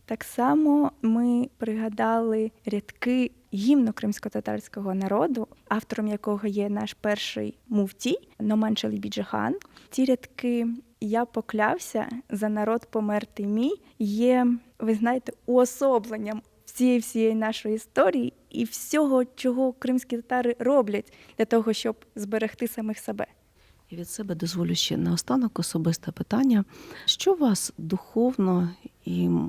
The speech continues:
Speaker 2: емоційно, психологічно зараз, вашу родину, зокрема, тримає в цей жахливий час? Не на рідній землі, хоча, я впевнена, в рідному колі. Можливо, є якась пісня, можливо, є те, що додає сил.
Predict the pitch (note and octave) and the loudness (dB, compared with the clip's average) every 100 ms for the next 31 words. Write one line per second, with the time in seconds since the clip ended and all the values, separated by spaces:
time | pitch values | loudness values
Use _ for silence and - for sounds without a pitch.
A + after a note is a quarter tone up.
0 | E3 - _ _ G#3+ G#3+ - - F3+ E3+ | -6 -14 _ _ 2 2 2 0 2 2
1 | D#3+ - G3+ - G3 G3 E3+ F#3 - - | 0 0 -2 0 2 2 2 0 -2 -4
2 | E3 F3 F3 E3+ - - - D#3 F#3 - | -4 -2 -2 -2 -4 -8 -6 -2 0 0
3 | F3 E3 D#3 E3 D#3+ - - E3 D#3 E3 | -2 -2 -2 -2 -2 -4 -4 0 0 -2
4 | - - F#3 F#3+ A#3+ B3 F3 - - F3+ | -8 2 4 4 4 2 0 -4 -4 -2
5 | F#3 F3 - G3 F#3 - - D3 D3+ - | 0 -2 -2 -2 0 -2 -2 -4 -4 -10
6 | - _ _ F3+ G3 F#3+ F#3+ G#3 G3 F#3+ | -12 _ _ 4 6 6 4 0 -2 -2
7 | F3 D#3+ D3+ - F3+ - F3+ F#3 E3+ E3 | 0 -2 -2 -10 -8 -4 -4 -4 -6 -6
8 | - F3 E3+ D#3+ D#3+ F#3 E3+ F3 E3 - | -4 -2 0 2 4 4 4 2 2 -2
9 | D3+ - - - F3 A3+ G#3+ F#3+ F#3 F3 | -4 -4 -8 -2 4 4 4 2 2 0
10 | - - - D#3 D#3 - D3+ D3 D#3+ E3+ | -2 -8 -4 -4 -4 -6 -6 -4 -2 0
11 | G3 F#3+ E3+ F3+ F3+ F3+ F3 - - F3+ | 0 0 0 -2 -2 -2 -2 -2 -2 0
12 | E3 - - - - E3 E3 E3 E3 - | 0 -4 -20 -12 -4 0 2 0 -2 -4
13 | C3+ | -4